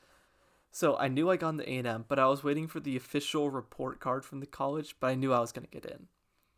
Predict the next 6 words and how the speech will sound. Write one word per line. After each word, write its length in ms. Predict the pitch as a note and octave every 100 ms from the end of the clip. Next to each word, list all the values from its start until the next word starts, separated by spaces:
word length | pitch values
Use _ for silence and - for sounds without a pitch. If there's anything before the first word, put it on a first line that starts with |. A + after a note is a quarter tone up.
| _ _
Um, 320 | C3 B2 A#2 -
that 140 | C3+
didn't 200 | G3+ F3+
come 160 | E3+ D#3
until 440 | C#3 - C3 - _
June, 600 | - C#3+ D3+ E3 F3+